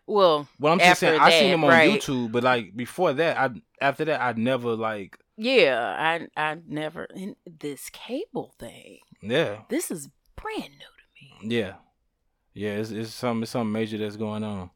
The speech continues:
Speaker 2: So, of course, I don't wanna see him do five hundred and fourteen years, of course. You know what I'm saying?
Speaker 1: It's impossible.
Speaker 2: I know everybody was, I know you're just trying to get his paper,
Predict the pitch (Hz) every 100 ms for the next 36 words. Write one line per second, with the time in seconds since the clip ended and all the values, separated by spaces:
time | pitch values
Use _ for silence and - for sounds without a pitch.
0 | _ _ _ - _ _ _ _ - 123
1 | 113 - 190 139 117 131 117 104 98 104
2 | 98 92 98 90 85 - - 98 98 95
3 | 90 - 98 - 98 104 170 151 123 -
4 | 151 139 131 - - - 117 120 113 110
5 | 117 110 107 104 104 _ _ - 160 139
6 | 139 - 135 - - _ _ - - _
7 | - 113 113 110 101 113 104 107 104 98
8 | 95 - 104 113 117 113 107 104 123 107
9 | 101 98 - 131 117 110 95